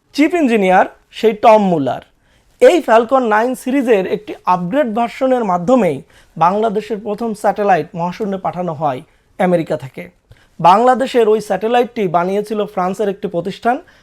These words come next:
আর মহাশূন্যে পাঠিয়েছিল SpaceX।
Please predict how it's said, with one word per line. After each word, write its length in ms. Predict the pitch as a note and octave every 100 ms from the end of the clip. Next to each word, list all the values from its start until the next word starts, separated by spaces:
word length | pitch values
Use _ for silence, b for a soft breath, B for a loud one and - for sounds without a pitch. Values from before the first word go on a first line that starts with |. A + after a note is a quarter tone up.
| b
আর 180 | E3+ F3
মহাশূন্যে 500 | D#3+ G#3+ A3+ B3 A#3
পাঠিয়েছিল 560 | F3+ E3 F#3 F#3 G#3+ C4+ E4 _ _
SpaceX। 380 | - F#3 - D#3